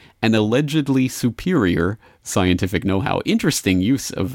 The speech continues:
allegedly, because I would certainly agree with that. I think that a lot of the charlatanry that passes for the, uh, the superior scientific know-how of the would-be technocratic elite is, uh, well, well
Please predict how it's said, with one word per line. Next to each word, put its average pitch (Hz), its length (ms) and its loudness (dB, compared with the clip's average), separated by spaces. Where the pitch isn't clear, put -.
allegedly, 101 840 0
because 98 280 -2
I 101 140 2
would 110 200 0
certainly 127 500 0
agree 170 300 0
with 104 200 -2
that. 82 220 -2
I 90 120 -2
think 98 220 -4
that 104 140 -6
a 98 40 0
lot 95 200 2
of 92 120 0
the 92 60 0
charlatanry 92 880 2
that 85 120 -2
passes 90 400 -4
for 87 260 -2
the, 87 240 2
uh, 82 180 2
the 95 120 -2
superior 98 640 2
scientific 87 500 0
know-how 90 340 2
of 87 120 0
the 101 80 -2
would-be 98 420 2
technocratic 123 640 -2
elite 87 340 -4
is, 95 320 0
uh, 85 300 0
well, 98 420 0
well 127 360 2